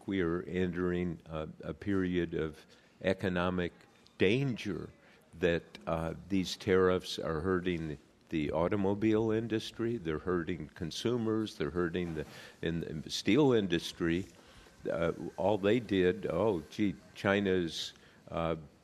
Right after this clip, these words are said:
paying a tariff of twenty-five percent when they import steel." So the steel companies in America raise prices twenty percent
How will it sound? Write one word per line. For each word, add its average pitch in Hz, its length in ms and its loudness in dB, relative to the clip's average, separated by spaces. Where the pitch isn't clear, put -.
paying 95 380 2
a 82 80 0
tariff 92 540 2
of 76 220 -10
twenty-five 92 720 -2
percent 87 440 -2
when 85 200 -4
they 82 200 -2
import 85 500 -2
steel." 104 520 0
So 90 400 2
the 95 80 -4
steel 107 340 0
companies 95 560 -4
in 87 180 -2
America 107 520 -2
raise 85 400 2
prices 85 760 -2
twenty 92 320 0
percent 95 540 0